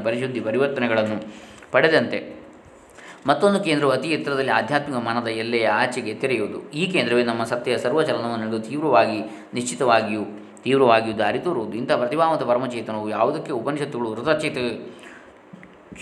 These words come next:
ಎಂದು ಕರೆಯುವವು, ಅದು ನಮ್ಮಲ್ಲಿ ಇದ್ದರೇನೆ ಧನಬಲವನ್ನು ಗೆಲ್ಲುವ ಕಾರ್ಯವು ಪೂರ್ಣವಾಗಿ ಸಾಧ್ಯವಾಗುವುದು.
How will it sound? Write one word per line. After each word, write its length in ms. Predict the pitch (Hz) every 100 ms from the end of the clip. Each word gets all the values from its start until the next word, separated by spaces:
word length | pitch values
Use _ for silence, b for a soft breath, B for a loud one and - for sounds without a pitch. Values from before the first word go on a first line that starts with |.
| -
ಎಂದು 220 | 156 151
ಕರೆಯುವವು, 400 | 131 131 131 127
ಅದು 280 | 151 202 147
ನಮ್ಮಲ್ಲಿ 340 | 123 127 123
ಇದ್ದರೇನೆ 400 | 123 131 135 160
ಧನಬಲವನ್ನು 500 | 135 120 123 120 113
ಗೆಲ್ಲುವ 320 | 113 120 147
ಕಾರ್ಯವು 720 | 120 113 123 160 143 110 113 117
ಪೂರ್ಣವಾಗಿ 440 | 180 170 117 131
ಸಾಧ್ಯವಾಗುವುದು. 680 | 117 92 120 107 95 95